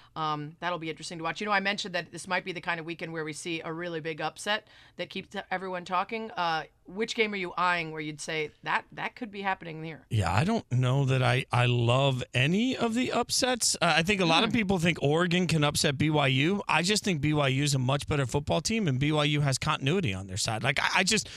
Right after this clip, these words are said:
Speaker 2: B Y U, for anybody that doesn't pay attention, because of some of the faith, uh, portions of it, some of their players are a little older than, than many, uh, because they do their mission trips and things like that. And so B Y U also typically has rosters that have stayed together longer. Oregon is piecemealing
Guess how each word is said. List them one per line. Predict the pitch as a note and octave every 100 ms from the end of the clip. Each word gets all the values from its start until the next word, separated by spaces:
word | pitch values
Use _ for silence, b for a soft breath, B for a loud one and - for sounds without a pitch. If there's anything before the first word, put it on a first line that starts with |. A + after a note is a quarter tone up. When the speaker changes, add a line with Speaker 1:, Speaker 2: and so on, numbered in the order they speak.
| B B - D3
Speaker 2:
B | C#3+ C4
Y | C4
U, | G3 F3+ D3 C#3+ - - -
for | F3 D#3 D3+
anybody | E3+ F3 D#3+ C#3
that | C3+
doesn't | C#3 C#3 A#2
pay | C3+
attention, | B2 C3+ A#2+ A#2+
because | B2+ - D3+
of | C#3 B2 -
some | D3 C3+
of |
the | B2+
faith, | A#2+ C#3 C3 - - -
uh, | C3+ B2
portions | C3 C#3+ C3 C#3+ B2+
of | B2+
it, | C3
some | - D3
of | C#3+
their | D#3
players | B2+ C#3 C3+ C3
are |
a |
little | B2+ C#3 C3+
older | B2 B2 D#3 E3
than, | C#3+ C3 C3+
than | D3 C#3 B2+
many, | A2+ A2+ D3+ B B B -
uh, | C3
because | B2+ C3 C#3
they | C#3
do | C3 C3+
their | C3
mission | C3 C3 C3 A#2+
trips | - C3+ -
and | C3+
things | B2+ B2
like | B2+ A#2
that. | B2+ C3+
And | D3 C3+
so | D#3 C#3+
B | G3
Y | G#3 F#3
U | E3+ D3+ B B -
also | E3 E3+ F#3 E3 D3+ -
typically | G3+ F#3+ E3+ D#3+
has | C#3+ C3+ A#2+
rosters | C#3 C3+ - C#3
that | C#3
have | C3 B2
stayed | C#3+ C#3
together | D3+ A3+ C#3+
longer. | A#2+ A2 A#2+
Oregon | E3 A#3+ F#3 D#3
is | B2+
piecemealing | - A3 - D3 C3+